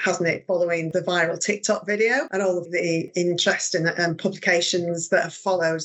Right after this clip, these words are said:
that. And I think some of that perspective that comes through from there is that it's not necessarily about working to rule that's got the connotations of disrupting business. It's more about how us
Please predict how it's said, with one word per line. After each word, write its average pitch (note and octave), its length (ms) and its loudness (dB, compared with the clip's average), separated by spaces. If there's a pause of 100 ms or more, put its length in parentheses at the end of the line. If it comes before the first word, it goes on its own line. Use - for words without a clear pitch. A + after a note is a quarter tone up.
that. G3 520 0 (100)
And C4 120 4
I D4+ 60 2
think - 280 -2
some E4 320 0
of E4+ 200 -2
that C4 440 0
perspective G#3 1080 0
that G#3 140 -2
comes G#3+ 280 0
through F#3+ 280 0
from F3 260 -4
there F#3+ 580 0
is B3+ 140 2
that C#4 140 4
it's - 160 -4
not E4+ 260 0
necessarily C4 920 0
about E3+ 580 0
working F#3+ 440 0
to - 160 -2
rule F3 320 2
that's - 200 -2
got - 280 0
the F3+ 240 2
connotations F3+ 760 0
of - 80 -4
disrupting F3 720 0
business. - 720 0
It's A3 240 0
more B3+ 500 0
about E3+ 640 0
how F#3 480 0 (440)
us A3+ 320 2